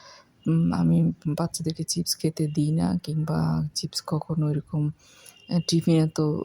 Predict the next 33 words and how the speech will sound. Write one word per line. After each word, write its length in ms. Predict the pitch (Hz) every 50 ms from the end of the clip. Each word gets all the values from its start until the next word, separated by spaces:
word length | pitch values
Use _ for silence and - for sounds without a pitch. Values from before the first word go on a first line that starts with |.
| -
উম, 320 | 165 165 160 160 156 - - - - _ _ _ _ _ _
আহ, 180 | - 165 165 165
দূরের 380 | 160 156 156 160 160 165 165 165
কথা, 520 | - - 147 - - 175 208 233 247 247 - - -
বাসায়ও 480 | 165 156 165 - - - 170 165 170
কখনো 300 | 165 - 160 160 156 165
আমার 180 | 160 160 160 160
বাচ্চারা 340 | 156 151 151 - - 156 147 -
চিপস 300 | - - 165 165 - -
খায় 240 | - - - 185 165
না। 180 | 165 160 160 160
যাই 200 | 160 165 170 160
হোক, 180 | 165 175 202 - _ - - - - - - - - - - - - _ _ _ _ _ - -
উম, 480 | 196 180 175 175 175 180 185 185 180 185 - -
ওখানকার 520 | - 180 - 185 175 170 170 175 170 170
স্কুলে 380 | 165 - - - 180 170 170 170
দেখলাম 420 | 170 170 165 - - 165 165 160
যে 120 | 160 160 156
বেশিরভাগ 420 | 160 160 - 175 170 170 165 175
বাচ্চা 300 | 165 165 165 - - 165
কাচ্চা 280 | 165 160 - - 160 160
চিপস 320 | - - 175 175 - -
টিপস 300 | - - 160 165 - -
এগুলো 220 | 165 165 165 165
নিয়ে 240 | 160 156 160 160 165
যায়। 260 | 165 165 175 185 - 196 - - -
যেটা 320 | - 165 175 170 - 180
বলছিলাম, 540 | 170 170 160 165 160 - 165 165 165 165 170
আজকালকার 480 | 170 170 - - 160 165 - - 160
বাচ্চারাই 640 | 160 165 160 160 - - 165 165 165 170 185 202 196
অল্প 240 | 185 170 165 - 156
স্বল্প, 320 | 156 - 165 165 160 -
আহ, 800 | 160 160 160 - - - - - - - - - _ - - 185